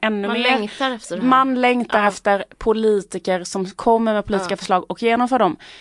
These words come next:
Speaker 1: Vad man in, men det sker inte. Utan det som sker istället är liksom att en kultursektor av lallare som
Speaker 2: Ja.
Speaker 1: inte vet någonting om
Speaker 2: Ja.
Speaker 1: politik och inte är särskilt bra på politik, då blir det så här att de, alltså så här, typ,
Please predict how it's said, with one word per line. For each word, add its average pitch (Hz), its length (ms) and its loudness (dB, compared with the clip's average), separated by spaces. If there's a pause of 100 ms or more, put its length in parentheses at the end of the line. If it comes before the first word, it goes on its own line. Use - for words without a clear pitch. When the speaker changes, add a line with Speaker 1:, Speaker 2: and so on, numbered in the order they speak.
(140)
Speaker 1:
Vad 208 120 -4
man 226 200 -2
in, 254 260 -2
men 240 120 0
det 233 100 0
sker 285 460 0
inte. - 440 -4 (220)
Utan 233 180 0
det 240 60 -2
som 247 120 -2
sker 262 340 0
istället 254 840 0
är 208 140 0
liksom 196 240 -4
att 202 100 -6
en 202 100 -6
kultursektor 220 1300 -4
av 196 140 2
lallare 240 580 0
som - 140 -6
Speaker 2:
Ja. 190 60 0
Speaker 1:
inte 226 220 -4
vet 330 300 0
någonting 202 280 -4
om 185 100 -4
Speaker 2:
Ja. 208 60 2
Speaker 1:
politik 196 420 -2
och 226 60 0
inte 226 140 -4
är - 20 -8
särskilt 240 240 -4
bra 185 160 0
på 196 100 -10
politik, 202 440 -8 (260)
då - 80 -8
blir 294 120 0
det 269 60 -2
så 254 100 -2
här 220 60 0
att 202 140 -8
de, 285 360 2
alltså 226 200 -4
så 226 80 -2
här, 202 180 0
typ, 233 100 -4